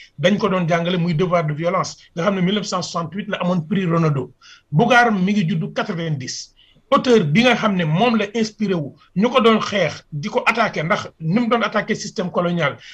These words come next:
di Yambo Oleguem, mi ngi am prix Renaudot mille neuf cent soixante-huit. Kon xam nga kooku xale bu gëstu la, bu am xam-xam, ba mën a jël ci xam-xamam boobu ba mën a bind. Liñ ci mën a jàngee mooy lépp lu nit,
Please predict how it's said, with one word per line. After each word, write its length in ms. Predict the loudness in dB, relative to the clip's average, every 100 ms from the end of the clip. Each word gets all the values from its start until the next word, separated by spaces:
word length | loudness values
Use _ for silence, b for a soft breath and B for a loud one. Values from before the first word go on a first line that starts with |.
| B
di 180 | 2 2
Yambo 320 | 4 2 2
Oleguem, 460 | 0 0 -2 -4 -6 b _
mi 200 | 2 4
ngi 100 | 4
am 180 | 2 0
prix 160 | 2 2
Renaudot 440 | 2 0 -2 0
mille 180 | 0 -2
neuf 120 | -4
cent 140 | -8 -10
soixante-huit. 540 | -8 -10 -10 -14 -20 _ b b
Kon 180 | -2 -2 -2
xam 140 | -2 0
nga 80 |
kooku 220 | 0 -2 0
xale 220 | 0 2
bu 140 | 2 0
gëstu 300 | -2 -2 -2
la, 100 | -2 -4 B B
bu 140 | -8 -6
am 160 | -2 0
xam-xam, 480 | 0 -2 -2 -4 -6
ba 160 | -2 2
mën 300 | 4 4 2
a 100 | 2
jël 160 | 0 0
ci 80 | -4
xam-xamam 640 | -4 -6 -8 -6 -6 -4
boobu 200 | -4 -2 -2
ba 60 |
mën 100 | 0
a 40 | -2
bind. 220 | -4 -8 -12 b b b -4
Liñ 160 | -2
ci 60 | 0
mën 120 | 0
a 60 | 2
jàngee 280 | 2 0 -2
mooy 320 | -2 -4 -6 _ _ b b b -6
lépp 360 | 0 2 0 -2
lu 220 | -4 -2 -2
nit, 260 | -4 -8